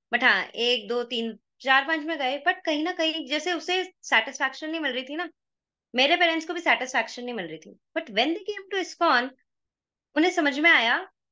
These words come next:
कि हाँ, यहाँ पे everyone is encouraging questions। आपने भी देखा होगा, हम लोग class के बाद कहते हैं, "Please ask questions, please ask questions।" And कोई iskcon में आपसे ये नहीं कहेगा,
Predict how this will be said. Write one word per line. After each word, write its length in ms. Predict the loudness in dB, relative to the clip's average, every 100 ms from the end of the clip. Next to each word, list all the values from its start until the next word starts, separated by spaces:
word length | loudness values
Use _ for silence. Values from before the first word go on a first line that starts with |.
| _ -6
कि 60 |
हाँ, 240 | 0 4 4
यहाँ 380 | 2 2 2 2
पे 340 | 2 2 -2 -10 _ _ _ _ _ 0
everyone 460 | 2 2 2 2
is 40 | 2
encouraging 480 | 0 2 0 2 0 0
questions। 380 | 0 -2 -4 -4 -12 -14 0
आपने 260 | 0 0 -4
भी 80 |
देखा 220 | -2 -2 -2
होगा, 340 | 0 0 0 -12 _ _ _
हम 120 | -4
लोग 120 | -2
class 240 | 2 2 2
के 60 |
बाद 100 | -2
कहते 140 | -2 -6
हैं, 100 | -4
"Please 340 | -4 2 2
ask 200 | 2 -4
questions, 280 | -10 -10 -14 -12
please 300 | -6 0 0
ask 160 | 0 -4
questions।" 380 | -10 -10 -12 -14 -20 _ _ _ _ _ 0
And 160 | 0 2
कोई 260 | 2 4
iskcon 380 | 2 2 2 6
में 80 | 4
आपसे 180 | 4 0
ये 60 |
नहीं 100 | -2
कहेगा, 360 | -2 0 -2